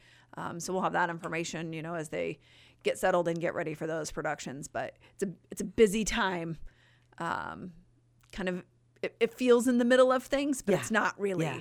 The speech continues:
Speaker 1: And so, you know, you're wrapping some things up, which is really busy, but starting some new things as well. So.
Speaker 2: Yeah, and it's one of those, uh, the race to Easter.
Speaker 1: Yep.
Speaker 2: And then it's the race to the end of the school year.
Speaker 1: Yes. Yeah, I just realized the other day, you know, we're three months from the end of the school year, which
Speaker 2: That's crazy.
Speaker 1: Yes,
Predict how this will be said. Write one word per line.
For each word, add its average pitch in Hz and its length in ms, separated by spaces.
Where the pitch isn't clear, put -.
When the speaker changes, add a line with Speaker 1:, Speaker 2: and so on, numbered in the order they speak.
Speaker 1:
And 180 260
so, 170 400
you - 80
know, 180 40
you're 175 80
wrapping 190 300
some 196 140
things 190 260
up, 220 180
which 226 140
is 208 140
really 196 160
busy, 180 280
but 175 200
starting 170 340
some 180 160
new 170 140
things 156 320
as 170 160
well. 135 280
So. 170 160
Speaker 2:
Yeah, 151 260
and 185 120
it's 180 160
one 190 160
of 190 80
those, 175 300
uh, 180 160
the 170 100
race 180 280
to 165 280
Easter. 233 520
Speaker 1:
Yep. 208 280
Speaker 2:
And 190 180
then 180 100
it's 180 160
the 190 120
race 175 220
to 180 100
the 165 120
end 160 100
of 139 60
the 147 60
school 160 240
year. 143 140
Speaker 1:
Yes. - 420
Yeah, 160 240
I 220 120
just 311 180
realized 190 300
the 185 60
other 180 120
day, 202 160
you 202 60
know, 190 100
we're 226 120
three 208 220
months 208 280
from 196 140
the 180 100
end 175 80
of 170 60
the 175 80
school 233 280
year, 180 240
which 156 220
Speaker 2:
That's - 120
crazy. 143 380
Speaker 1:
Yes, 190 480